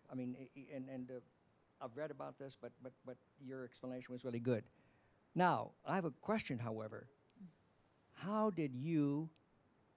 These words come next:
move into and, and, and arrive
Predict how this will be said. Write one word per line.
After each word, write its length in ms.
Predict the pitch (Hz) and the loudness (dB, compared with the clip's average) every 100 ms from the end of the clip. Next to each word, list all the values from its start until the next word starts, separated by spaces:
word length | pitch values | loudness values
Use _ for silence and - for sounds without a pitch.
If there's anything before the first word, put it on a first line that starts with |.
| _ _ _ _ - | _ _ _ _ -2
move 340 | 139 175 165 127 | 4 6 6 6
into 600 | 170 190 - 139 131 131 147 | 2 2 2 2 2 0 -2
and, 160 | 131 | -2
and, 160 | 139 131 147 | 2 0 2
and 360 | 127 123 - - - - _ _ | 2 2 -2 -14 -20 -20 _ _
arrive 540 | 135 139 156 175 175 | 2 4 4 4 2